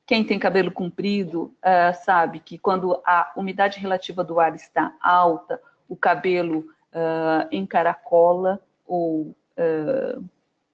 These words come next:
se, eh, se rebela, forma frizz,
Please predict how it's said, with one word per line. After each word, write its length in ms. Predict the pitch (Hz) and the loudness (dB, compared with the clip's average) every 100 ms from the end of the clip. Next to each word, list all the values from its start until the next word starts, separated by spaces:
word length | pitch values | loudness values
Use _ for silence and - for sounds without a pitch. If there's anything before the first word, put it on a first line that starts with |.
| _ | _
se, 760 | _ - 190 170 165 160 - - _ _ _ | _ -4 -2 -2 -2 -4 -4 -12 _ _ _
eh, 400 | 160 151 151 170 | -6 -4 -4 -6
se 260 | - _ 190 | -8 _ -2
rebela, 540 | 190 165 160 160 185 - | 0 4 4 4 -2 -4
forma 280 | 196 170 160 | -2 -2 -4
frizz, 540 | - 175 202 269 - | -4 -4 -4 -6 -10